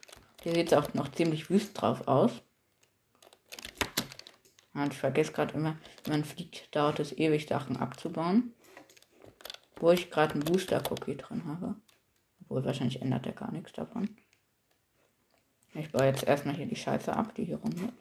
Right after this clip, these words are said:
Hier ist irgendwie ein bisschen Holz verbaut. Jetzt ist mein Inventar schon voll und ich kann nicht mehr anfangen. So.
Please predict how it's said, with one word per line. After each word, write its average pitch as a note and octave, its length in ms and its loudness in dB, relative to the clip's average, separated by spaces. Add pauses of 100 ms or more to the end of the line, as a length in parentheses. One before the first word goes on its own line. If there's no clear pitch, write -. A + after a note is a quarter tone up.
(280)
Hier - 1500 -8
ist - 80 -8
irgendwie C3+ 220 0
ein C3+ 80 0
bisschen C#3 260 -2
Holz D3+ 320 6
verbaut. F3+ 580 8 (1500)
Jetzt C#3 200 -4
ist - 160 -12
mein B2+ 160 0
Inventar E3 480 0
schon - 160 -2
voll - 200 -2
und D3 100 -2
ich - 40 -14
kann - 140 -8
nicht - 160 -8
mehr - 100 -8
anfangen. - 520 -2 (1300)
So. C#3+ 840 -2